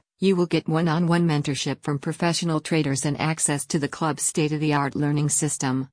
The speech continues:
where you can find videos on every trading-related topic in the market. Unlike other schools,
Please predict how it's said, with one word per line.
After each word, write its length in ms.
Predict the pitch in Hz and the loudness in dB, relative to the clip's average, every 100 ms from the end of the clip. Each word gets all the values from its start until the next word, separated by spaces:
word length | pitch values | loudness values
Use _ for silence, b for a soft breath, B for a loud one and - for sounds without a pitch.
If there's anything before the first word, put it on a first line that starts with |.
| _ | _
where 160 | - 170 | 0 2
you 160 | 175 190 | 2 2
can 160 | 160 | 0
find 340 | 143 160 160 156 | -2 -2 -2 0
videos 380 | 170 147 135 | 0 2 0
on 120 | 151 143 | 0 0
every 200 | 147 156 | -2 -4
trading-related 800 | - 156 147 143 143 160 151 | 0 0 0 0 0 0 -2
topic 400 | - 143 127 139 | -2 -2 -2 -2
in 60 | 147 | -2
the 60 | 135 | 0
market. 560 | 139 131 - 120 - - _ _ _ | 0 -2 -4 -8 -8 -20 _ _ _
Unlike 380 | 190 208 214 202 | 2 4 4 2
other 200 | 180 196 | 0 0
schools, 600 | - - 185 139 139 - | -2 0 0 0 -2 -6